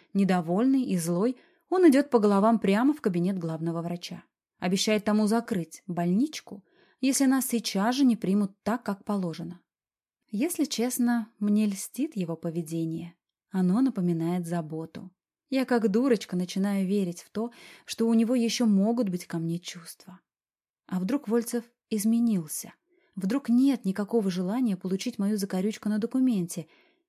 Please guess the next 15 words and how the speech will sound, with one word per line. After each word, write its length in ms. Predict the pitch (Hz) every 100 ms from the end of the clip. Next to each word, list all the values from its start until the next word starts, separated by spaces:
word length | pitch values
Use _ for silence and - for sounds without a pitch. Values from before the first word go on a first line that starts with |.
| _
Ведь 220 | 220 240
сегодня 400 | - 240 269 220
Максим 400 | 208 208 - 226
столько 500 | - - 220 277 285
сделал 540 | 277 226 247 233 180 165
ради 240 | 165 160
меня, 400 | 165 165 165 165 - _ _ -
для 80 |
того, 180 | 214 220
чтобы 260 | 233 214 190
я 120 | 220
могла 300 | 214 190 214
получить 400 | 208 180 202 233
квалифицированную 800 | 196 190 190 - 214 214 214 214
помощь, 500 | - 165 185 175